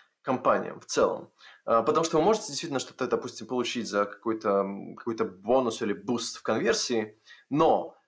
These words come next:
кроме того, нам нужно учитывать и затраты, которые есть. А это возвращение, возвраты, это сколько денег уйдёт в суппорт, сколько денег уйдёт в сейл, чтобы найти новых, э, покупателей потом, потому что некоторые будут очень разозлены этим,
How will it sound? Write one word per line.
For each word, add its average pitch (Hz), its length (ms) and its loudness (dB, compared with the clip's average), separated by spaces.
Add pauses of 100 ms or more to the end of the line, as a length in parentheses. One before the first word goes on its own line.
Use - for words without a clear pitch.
(300)
кроме 190 320 4
того, 127 180 4
нам 117 100 2
нужно 127 200 0
учитывать 117 340 -4
и - 20 -8
затраты, 113 380 2
которые 101 400 -6
есть. - 240 -12
А 113 80 4
это 113 180 2
возвращение, 143 720 -2
возвраты, 123 720 0 (300)
это 110 440 6
сколько 123 300 -2
денег 110 280 0
уйдёт 104 200 -2
в - 60 -8
суппорт, 156 460 2
сколько 117 200 -4
денег 107 280 -2
уйдёт 104 200 -4
в - 60 -8
сейл, 156 340 2
чтобы 110 240 -4
найти 104 240 -2
новых, 151 340 0
э, 110 180 -2
покупателей 113 600 0
потом, 120 480 0 (240)
потому 117 180 -2
что 117 140 -6
некоторые 113 360 -4
будут 113 200 -2
очень 117 220 2
разозлены 107 540 0
этим, 123 360 -8